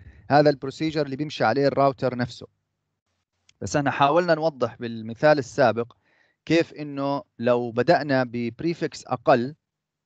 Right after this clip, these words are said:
ممكن نروح على نتورك خطأ. ممكن واحد يقول يعني شو عرفك إنه النتورك خطأ اللي رحنا عليها؟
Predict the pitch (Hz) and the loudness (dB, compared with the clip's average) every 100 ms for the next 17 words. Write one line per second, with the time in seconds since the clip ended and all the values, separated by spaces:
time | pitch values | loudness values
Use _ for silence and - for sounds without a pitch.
0 | _ _ _ - 139 170 - 147 139 151 | _ _ _ -10 -8 -6 -6 -6 -2 2
1 | 131 135 135 135 147 131 135 - 120 110 | 4 4 4 0 -6 -4 -6 -4 -4 -4
2 | - _ _ - - - - _ _ _ | -8 _ _ -20 -20 -20 -20 _ _ _
3 | _ - 120 - 160 170 160 156 151 160 | _ -14 -10 -4 0 0 0 -2 -4 -2
4 | 165 160 - 127 120 123 190 165 160 139 | -2 -4 -6 -2 -2 -2 2 4 4 0
5 | 143 - 127 127 131 - 127 113 - 117 | -4 -8 -10 -8 -8 -4 -4 -4 -4 -4
6 | 98 - 113 110 113 107 95 101 107 147 | -6 -8 -10 -8 -6 -4 -2 0 -2 -2